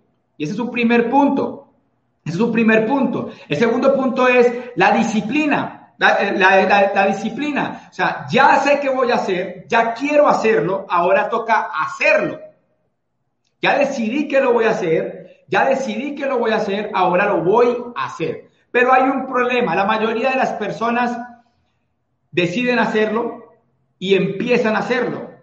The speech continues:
pero no terminan de hacerlo.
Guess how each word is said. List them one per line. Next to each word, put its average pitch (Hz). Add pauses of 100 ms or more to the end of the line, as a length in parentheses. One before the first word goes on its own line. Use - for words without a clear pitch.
(460)
pero 214
no 240
terminan 233
de 147
hacerlo. 131